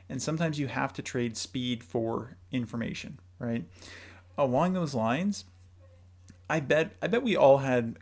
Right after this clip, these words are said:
grand plans for twenty twenty, right? At the beginning of the year, new decade, new me. That was kind of a big thing that was going around.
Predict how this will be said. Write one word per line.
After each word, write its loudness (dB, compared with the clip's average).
grand 2
plans 0
for -8
twenty -2
twenty, -4
right? 0
At -4
the -8
beginning 0
of -2
the 0
year, 0
new 2
decade, 0
new 6
me. 4
That 4
was -4
kind 0
of 0
a 2
big 0
thing 0
that 0
was -6
going 0
around. -4